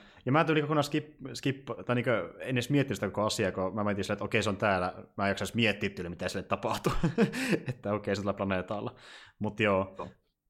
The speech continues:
Speaker 1: Tuota, kuitenkin ne
Speaker 2: Joo,
Speaker 1: tulee
Speaker 2: ne
Speaker 1: sinne
Speaker 2: kuuluu
Speaker 1: auttamaan.
Speaker 2: Joo, eli kun Falconilla sitten ampuillaan ne hävittäjät sieltä alas tälleen näin, ja sitten tapahtuu just vielä tää twisti, että sitten toi Luke ilmaantuu paikalle.
Speaker 1: Mm.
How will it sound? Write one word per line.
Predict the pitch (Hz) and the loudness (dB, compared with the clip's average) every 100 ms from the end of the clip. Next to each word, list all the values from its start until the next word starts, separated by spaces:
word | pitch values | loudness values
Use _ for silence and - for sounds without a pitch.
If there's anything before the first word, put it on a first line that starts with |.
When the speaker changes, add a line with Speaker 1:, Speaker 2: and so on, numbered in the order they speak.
| _ - | _ 2
Speaker 1:
Tuota, | 113 117 117 | 4 6 4
kuitenkin | 165 143 127 | 4 2 4
ne | |
Speaker 2:
Joo, | 127 | 4
Speaker 1:
tulee | 143 | 4
Speaker 2:
ne | |
Speaker 1:
sinne | 117 110 | 4 2
Speaker 2:
kuuluu | 95 | 0
Speaker 1:
auttamaan. | 95 90 117 - _ - _ _ _ - - - - - _ _ _ - | -2 -8 -10 -16 _ -20 _ _ _ -16 -12 -10 -12 -18 _ _ _ -8
Speaker 2:
Joo, | 113 104 | -4 -2
eli | 101 | -4
kun | 95 107 | -6 -6
Falconilla | 131 127 120 107 104 | -4 -4 -6 -10 -10
sitten | 95 - - - | -12 -12 -14 -12
ampuillaan | - 95 98 95 | -8 -4 -2 -2
ne | 95 | -4
hävittäjät | 113 110 95 - 87 | -6 -4 -6 -6 -12
sieltä | - 92 98 | -10 -10 -8
alas | 92 87 80 | -6 -6 -8
tälleen | - 80 82 85 | -10 -12 -10 -10
näin, | 87 | -10
ja | 90 | -10
sitten | 92 - 92 - _ _ _ | -12 -8 -8 -8 _ _ _
tapahtuu | - 92 90 - | -10 -8 -6 -6
just | 82 | -4
vielä | 87 87 | -4 -4
tää | 92 | -4
twisti, | 90 87 - - | -4 -8 -8 -10
että | - - | -12 -12
sitten | - - - | -20 -20 -12
toi | 73 - | -10 -6
Luke | 101 - 92 | -6 -2 -2
ilmaantuu | 85 87 87 87 92 | 0 -2 -4 -8 -10
paikalle. | - 90 87 - - - _ _ _ | -8 -8 -8 -10 -12 -14 _ _ _
Speaker 1:
Mm. | 104 95 90 | -10 -8 -8